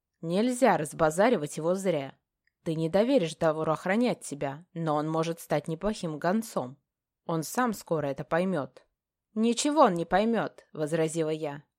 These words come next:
"Он привёл меня на верную смерть ради места рядом с драконом". Сильверон поднялся на ноги, со скрипом отодвинул стул.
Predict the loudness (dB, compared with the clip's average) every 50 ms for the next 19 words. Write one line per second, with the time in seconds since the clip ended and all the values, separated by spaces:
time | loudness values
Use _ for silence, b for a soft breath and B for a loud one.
0 | _ _ -4 -4 -4 -2 -2 -2 0 2 4 4 4 4 4 2 0 -2 -4 -2
1 | -2 -2 0 2 2 2 2 2 2 0 0 -2 -2 -2 -2 -2 0 -2 -4 -4
2 | -4 -2 0 0 0 0 -2 -2 0 0 -2 -2 -2 -4 -4 -2 -2 -2 -2 -2
3 | -4 -6 -2 -2 0 0 0 0 2 2 2 2 2 0 -6 -10 -12 -14 -18 _
4 | _ _ _ _ _ _ _ _ _ -18 -4 -2 0 0 2 2 2 2 2 0
5 | 0 2 0 0 2 2 0 0 0 -2 -2 -2 0 0 0 -2 -2 -4 -8 -10
6 | -12 -14 -14 -14 -10 -4 -2 -2 -2 -2 -2 -2 -2 0 0 -2 -2 -2 -2 -2
7 | -2 -4 -4 -2 -2 -2 -2 -4 -6 -8 -12 -8 -8 -6 -6 -6 -10